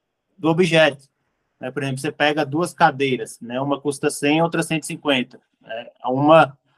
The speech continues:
dura um ano, outra dura dois. No final de dois anos, qual que vai ser a mais barata? Né? Vai ser a de cento e cinquenta, porque ela vai durar os dois anos, a de cem só vai durar um, então você vai comprar duas vezes. Então, você vai gastar duzentos.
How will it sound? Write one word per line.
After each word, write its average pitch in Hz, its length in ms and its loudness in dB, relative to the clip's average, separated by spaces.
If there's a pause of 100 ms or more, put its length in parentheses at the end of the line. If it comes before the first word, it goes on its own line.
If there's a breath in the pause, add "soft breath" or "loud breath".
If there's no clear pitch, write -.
(160)
dura 156 180 6
um 165 180 8
ano, 180 200 6
outra 190 360 -2
dura 165 260 -2
dois. 151 280 2
No 143 100 -10
final 160 240 -2
de 156 80 -10
dois 160 240 -2
anos, 160 220 -4
qual 156 160 0
que 147 80 -16
vai 151 100 -2
ser 143 320 -2
a 127 120 -2
mais 127 180 -2
barata? 127 420 2 (360)
Né? 120 120 -12
Vai 127 140 -8
ser 135 160 -6
a 143 80 2
de - 80 -8
cento 160 180 -2
e - 40 -12
cinquenta, 180 560 -2
porque 180 140 -4
ela 143 120 6
vai 139 140 4
durar 139 200 4
os 139 60 -2
dois 147 220 0
anos, 160 200 2
a 160 60 4
de 151 140 -6
cem 139 160 -4
só 143 80 -8
vai 139 120 2
durar 143 300 4
um, 156 100 -2
então 170 140 -6
você 151 80 -10
vai 151 100 -6
comprar 151 340 0
duas 156 260 -8
vezes. 156 300 -8 (600)
Então, 147 140 -2
você 151 160 0
vai 156 340 4
gastar 175 380 -2
duzentos. 185 600 -8